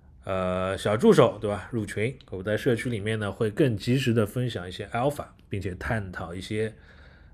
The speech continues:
最新的一些币圈的一些热点啊。好，那过去发生哪些事情呢？我做了一个，呃，简报，对吧？第一呢，就是啊，最近全网都在说的啊，就是这个土狗季或者赌狗季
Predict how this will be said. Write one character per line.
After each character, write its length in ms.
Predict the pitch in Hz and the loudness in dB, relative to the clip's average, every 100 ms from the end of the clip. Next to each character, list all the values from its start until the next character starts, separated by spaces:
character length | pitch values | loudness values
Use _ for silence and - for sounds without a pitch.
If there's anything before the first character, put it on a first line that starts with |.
| - | 0
最 200 | 131 117 | 2 4
新 180 | 127 | 2
的 80 | 120 | 0
一 60 | 101 | 0
些 160 | 110 | 0
币 260 | 110 131 110 | 0 0 0
圈 300 | - 117 117 | 0 -4 -2
的 160 | 110 104 | -2 -2
一 40 | |
些 160 | 98 120 | -2 6
热 220 | 190 120 | 8 8
点 160 | 101 - - | 2 -14 -14
啊。 180 | 117 98 - - - - - - - - - - - - - | -12 -12 -16 -14 -12 -12 -16 -20 -20 -20 -20 -20 -20 -20 -12
好， 300 | - 151 180 175 | 8 8 8 6
那 220 | 160 151 | 6 6
过 180 | 185 175 | 8 6
去 120 | 156 | 6
发 100 | 160 | 6
生 140 | 165 | 6
哪 120 | 147 | 4
些 160 | 113 143 | 4 4
事 140 | 180 | 4
情 160 | 143 101 | 2 0
呢？ 220 | 87 82 - - - - - - - - - - - - | -4 -8 -12 -20 -20 -20 -20 -20 -20 -20 -20 -20 -14 -10
我 80 | |
做 220 | 92 135 123 | 0 6 8
了 100 | 113 | 6
一 80 | |
个， 380 | 107 131 117 107 | 4 4 6 6
呃， 320 | 92 92 87 87 | 2 -4 -8 -8
简 260 | 110 92 | -8 -4
报， 240 | 92 175 - | 2 2 2
对 120 | 98 | -10
吧？ 200 | 95 - - - - - - | -10 -14 -20 -20 -20 -20 -14
第 160 | - 143 | -2 2
一 80 | 185 | 4
呢， 180 | 180 135 | 4 6
就 120 | 120 | 4
是 140 | 107 | 2
啊， 240 | 104 95 90 | -4 -4 -6
最 240 | 120 113 | -2 0
近 180 | 101 101 | 0 -6
全 240 | - 101 | -6 -4
网 180 | 117 98 | -2 -2
都 140 | 95 101 | -4 -4
在 200 | 101 90 | -2 -4
说 260 | - 85 | -6 -10
的 80 | 82 | -10
啊， 240 | - - - | -16 -20 -20
就 160 | - | -16
是 220 | 82 85 | -12 -12
这 80 | 82 | -12
个 140 | 90 87 | -10 -12
土 260 | - 107 | -8 -4
狗 200 | 110 90 | -2 -2
季 180 | 85 - | -4 -8
或 140 | 92 92 | -6 -6
者 100 | 90 | -4
赌 240 | 104 113 | -2 0
狗 180 | 113 87 | 0 0
季 300 | 82 98 | -4 -10